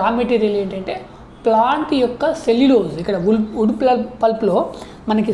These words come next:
సెల్యులోజ్ ఉంటుంది. ఆ సెల్యులోజ్ని బేస్ చేసుకొని మనము ఈ రేయాన్ అనేది తయారు చేస్తున్నాం. అందుకే దీన్ని మనము సెల్యులోజ్ ఫైబర్ అంటున్నాము. అయితే దీన్ని నేచురల్ ఫైబర్ అని ఎందుకు అనకూడదు? మరి ఇది ప్లాంట్ నుంచే తీసుకుంటున్నాం కదా,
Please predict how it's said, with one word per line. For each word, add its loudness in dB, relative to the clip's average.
సెల్యులోజ్ 4
ఉంటుంది. -4
ఆ -6
సెల్యులోజ్ని 2
బేస్ 2
చేసుకొని -4
మనము -4
ఈ 4
రేయాన్ 2
అనేది -6
తయారు 0
చేస్తున్నాం. -12
అందుకే 0
దీన్ని -2
మనము -2
సెల్యులోజ్ 4
ఫైబర్ -6
అంటున్నాము. -10
అయితే 0
దీన్ని 2
నేచురల్ 0
ఫైబర్ 2
అని 2
ఎందుకు 0
అనకూడదు? 2
మరి 0
ఇది -2
ప్లాంట్ 0
నుంచే 0
తీసుకుంటున్నాం -2
కదా, -2